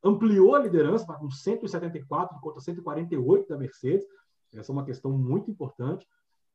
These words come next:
Ferrari em terceiro com noventa e quatro, McLaren com noventa e dois, e aí entra a galera do meio do pelotão mesmo, AlphaTauri trinta e nove, Aston Martin trinta e sete, Alpine vinte e cinco, e aí quem vai li-, buscar aí aqueles últimos milhões de dólares aí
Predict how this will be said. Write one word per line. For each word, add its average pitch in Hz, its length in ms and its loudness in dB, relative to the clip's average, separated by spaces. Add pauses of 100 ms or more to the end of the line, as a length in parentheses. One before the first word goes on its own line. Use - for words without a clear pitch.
(180)
Ferrari 165 380 0
em 170 80 0
terceiro 147 340 -6
com 131 80 -10
noventa 120 260 -10
e - 20 -18
quatro, 156 360 0
McLaren 143 400 -8
com 135 100 -12
noventa 127 300 -6
e 269 60 -6
dois, 196 260 4 (200)
e 359 40 -2
aí 294 200 2
entra 190 180 0
a 196 40 -2
galera 160 260 -2
do 160 120 0
meio 139 200 2
do 139 100 -8
pelotão 139 380 -4
mesmo, 135 260 -2 (340)
AlphaTauri 131 540 -4
trinta 117 200 -12
e - 40 -12
nove, 143 240 2
Aston 135 240 -2
Martin 131 360 -4
trinta 127 240 -8
e 101 60 -16
sete, 165 360 -4
Alpine 135 340 -6
vinte 139 180 -8
e - 20 -20
cinco, 180 380 -6 (480)
e 359 60 0
aí 220 180 6
quem 214 160 -2
vai 196 160 2
li-, 208 220 -4 (300)
buscar 170 380 2
aí 165 120 2
aqueles 156 320 0
últimos 175 380 -2
milhões 151 400 2
de 139 80 -8
dólares 131 420 -2
aí 127 220 -4